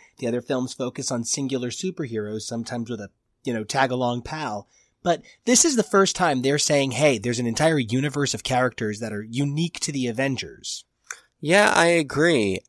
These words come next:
Speaker 2: And, you know, while these are breakout characters from shield, shield itself as a unit is what is the hero. So it's important that we had not just Nick Fury, but subordinates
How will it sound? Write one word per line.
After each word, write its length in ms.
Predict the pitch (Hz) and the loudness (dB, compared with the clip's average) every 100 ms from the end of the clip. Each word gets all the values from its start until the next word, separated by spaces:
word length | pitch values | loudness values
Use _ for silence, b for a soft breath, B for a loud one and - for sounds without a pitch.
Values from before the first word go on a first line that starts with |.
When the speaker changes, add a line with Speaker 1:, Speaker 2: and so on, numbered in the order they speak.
| _ | _
Speaker 2:
And, 800 | 123 117 117 113 110 110 104 - _ _ _ _ _ _ _ _ _ _ _ | 4 6 6 4 0 -2 -4 -10 _ _ _ _ _ _ _ _ _ _ _
you 220 | 135 131 | 0 4
know, 220 | 127 113 | 6 6
while 420 | 104 120 123 120 120 | 6 8 8 6 0
these 340 | 110 135 143 | 0 4 6
are 120 | 135 123 | 6 4
breakout 520 | 120 135 147 147 139 | 4 4 6 2 4
characters 540 | 139 135 127 123 113 | 2 2 4 0 0
from 320 | - 123 117 | 2 2 2
shield, 800 | 120 - - 113 120 135 165 170 - _ | 2 0 2 4 4 2 0 -6 -12 _
shield 400 | - - 190 190 | 2 6 8 6
itself 480 | 160 - - 156 156 | 4 2 4 4 6
as 180 | 139 120 | 2 2
a 60 | |
unit 540 | 107 101 113 143 123 95 | 0 0 4 6 6 4
is 220 | 107 107 | 2 2
what 180 | 113 107 | 2 2
is 200 | 104 98 | 2 0
the 100 | 101 | -2
hero. 800 | 98 - 127 113 - - - - B B B B | -6 -2 0 2 -2 -4 -10 -14 B B B B
So 580 | - - - 123 117 113 | -2 2 4 6 6 4
it's 180 | 120 139 | 2 0
important 540 | 135 - 165 160 170 | 0 4 4 4 0
that 140 | 143 | 2
we 120 | 123 120 | 2 2
had 460 | 123 117 107 104 - | 4 6 6 2 -4
not 280 | 110 123 135 | 2 4 4
just 280 | 151 131 - | 2 0 0
Nick 160 | 117 | -2
Fury, 640 | - - 113 110 101 95 98 | -4 0 2 2 2 0 -2
but 360 | - 101 98 - b b | 2 4 2 -4 b b
subordinates 880 | - - 110 139 165 151 135 - | 4 4 4 4 4 4 0 2